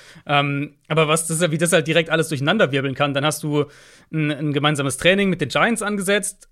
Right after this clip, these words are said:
plötzlich ist dein vermeintlicher, potenzieller Starting Quarterback nicht dabei, ähm, und wie das halt so die, die ganzen Abläufe durcheinander bringen kann. Ich glaub schon, dass das, das ist fair anzunehmen, dass das eine Rolle gespielt hat, dass er jetzt auch vielleicht noch im Team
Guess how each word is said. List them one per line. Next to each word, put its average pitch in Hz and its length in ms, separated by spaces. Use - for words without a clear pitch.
plötzlich 165 300
ist 165 140
dein 151 360
vermeintlicher, 170 840
potenzieller 160 480
Starting 143 280
Quarterback 185 420
nicht 170 200
dabei, 180 380
ähm, 156 560
und 135 240
wie 165 80
das 160 160
halt 156 220
so 151 120
die, 147 100
die 127 140
ganzen 151 220
Abläufe 151 360
durcheinander 139 420
bringen 127 300
kann. 123 160
Ich 123 100
glaub 143 140
schon, 214 180
dass 262 140
das, - 340
das 165 180
ist 170 160
fair 175 220
anzunehmen, 165 340
dass 151 140
das 165 180
eine 143 100
Rolle 156 200
gespielt 185 320
hat, 165 160
dass 160 180
er 151 340
jetzt 165 340
auch 170 100
vielleicht 147 360
noch 151 100
im 139 120
Team 190 520